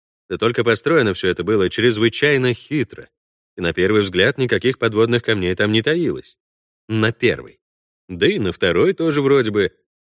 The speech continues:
А на третий? Вот тут уже совсем иная картина получалась.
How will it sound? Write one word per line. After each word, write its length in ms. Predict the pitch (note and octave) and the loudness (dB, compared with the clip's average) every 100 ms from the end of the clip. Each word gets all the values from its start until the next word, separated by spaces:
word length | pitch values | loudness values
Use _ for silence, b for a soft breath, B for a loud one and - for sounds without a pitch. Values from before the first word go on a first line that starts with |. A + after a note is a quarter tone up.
| _ _ | _ _
А 140 | F3 | 0
на 140 | E3 A2 | 2 0
третий? 600 | - D#2 D2+ - D3 G3 _ _ _ _ _ _ _ _ - | 0 -2 -2 -2 -2 -4 _ _ _ _ _ _ _ _ -2
Вот 320 | G#2 G#2 - | 2 2 2
тут 340 | D3 F3+ - | 2 4 2
уже 280 | E2 - E3 | -2 2 2
совсем 600 | - B2+ A2 - F3 G#3 - | 4 2 0 0 2 2 2
иная 420 | D#3+ C#3+ D#3 C3 | 2 2 2 2
картина 460 | B2+ A2 B2 G#2+ | 2 0 0 0
получалась. 580 | F2+ E2 - C#2 - - | -2 -4 -4 -8 -10 -20